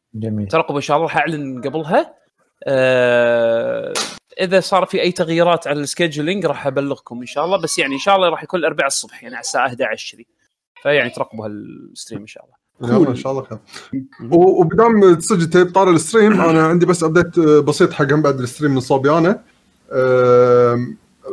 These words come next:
Speaker 3: راح اغير خطتي من ناحيه الستريم، اني اذا بلعب جيم اني العبهم دائما على الستريم، راح تصير بس كاول ساعه الى ساعتين من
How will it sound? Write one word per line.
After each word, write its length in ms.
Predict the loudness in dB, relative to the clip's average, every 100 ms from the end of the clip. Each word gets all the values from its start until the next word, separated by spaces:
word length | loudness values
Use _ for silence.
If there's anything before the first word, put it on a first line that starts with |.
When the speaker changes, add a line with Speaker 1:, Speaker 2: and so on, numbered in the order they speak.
| -4
Speaker 3:
راح 180 | -2
اغير 720 | 2 4 4 4 2 2 0 -2
خطتي 380 | -6 -14 -4
من 140 | 2 2
ناحيه 200 | 2 -2 -4
الستريم، 480 | -6 0 2 2
اني 460 | 2 0 0 0 -2
اذا 320 | -2 -2 -2
بلعب 320 | 0 0 -2 -4 -2
جيم 260 | 0 0
اني 360 | 0 0 -2 -2
العبهم 300 | -2 -2 0
دائما 300 | 2 0 0
على 100 | -4
الستريم، 440 | -6 0 0 0 -4 -12
راح 220 | -10 -8
تصير 340 | -8 0 2
بس 420 | 4 2 0 -2 -6 -4
كاول 1300 | 0 2 2 0 0 0 2 4 6 6 4 2 -2
ساعه 460 | -8 -2 2 4 2
الى 220 | 0 -2
ساعتين 420 | -2 -4 0 2
من 260 | 2 2 0